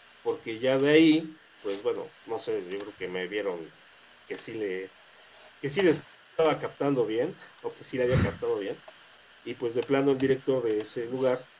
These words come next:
me, me dijo, "¿Cómo ves? ¿Te interesaría tomar un grupo para que,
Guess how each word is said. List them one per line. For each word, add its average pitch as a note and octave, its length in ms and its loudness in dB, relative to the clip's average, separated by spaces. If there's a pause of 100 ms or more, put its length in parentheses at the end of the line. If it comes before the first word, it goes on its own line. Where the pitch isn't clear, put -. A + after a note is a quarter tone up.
(140)
me, G2+ 520 -4
me B2 120 -4
dijo, D3+ 360 0
"¿Cómo D3+ 200 6
ves? G3 380 2 (320)
¿Te A2 80 -10
interesaría A2 640 -2
tomar A2+ 240 -6
un B2 140 -2
grupo D#3+ 380 2
para G#3 140 -4 (100)
que, F2 300 -6